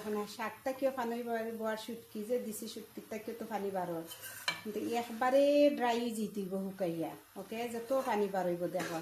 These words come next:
কিচ্ছু ইয়ে করবা না, পানি বাড়াইলে কিচ্ছু নাই। কিন্তু একবারে শাকর লাহান শুকাই যেত, তো আমার এটা একবারে শুকাই শুকাই আইয়ে আস্তে আস্তে আরও শুকাইতে হইব। ওকে,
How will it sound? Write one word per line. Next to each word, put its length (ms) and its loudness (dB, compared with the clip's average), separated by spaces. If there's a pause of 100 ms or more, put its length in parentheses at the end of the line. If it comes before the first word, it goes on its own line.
(120)
কিচ্ছু 400 -2
ইয়ে 240 0
করবা 260 -2
না, 160 -2
পানি 200 -2
বাড়াইলে 340 0
কিচ্ছু 360 -10
নাই। 220 -2 (680)
কিন্তু 160 -4
একবারে 360 0
শাকর 260 -2
লাহান 280 -2
শুকাই 200 0
যেত, 280 -2
তো 60 -2
আমার 200 0
এটা 240 -4 (380)
একবারে 280 -2
শুকাই 320 0
শুকাই 280 2
আইয়ে 320 0
আস্তে 300 -8
আস্তে 200 -8
আরও 220 -2
শুকাইতে 400 -6
হইব। 180 -6 (580)
ওকে, 340 -6